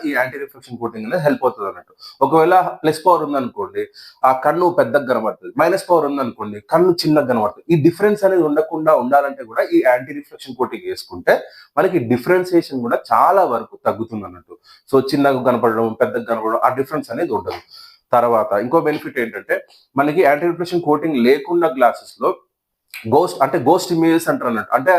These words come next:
అందరూ మన కళ్ళలో కనబడుతుంటారు, ఆ లైట్ కావచ్చు అవి ఇవి అన్ని కనబడుతుంటాయి, అన్ని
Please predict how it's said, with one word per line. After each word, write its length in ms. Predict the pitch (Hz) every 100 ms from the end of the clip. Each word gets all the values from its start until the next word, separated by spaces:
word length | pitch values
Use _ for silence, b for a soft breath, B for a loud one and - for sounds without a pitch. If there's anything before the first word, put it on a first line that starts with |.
| -
అందరూ 340 | 139 180 180
మన 160 | 151 139
కళ్ళలో 320 | 131 139 147
కనబడుతుంటారు, 640 | - 131 143 143 135 127 123
ఆ 40 |
లైట్ 360 | 123 123 120 120
కావచ్చు 340 | 117 117 127
అవి 180 | 110 120
ఇవి 160 | 117
అన్ని 200 | 117 120
కనబడుతుంటాయి, 680 | - 113 113 117 113 110 113
అన్ని 120 | 135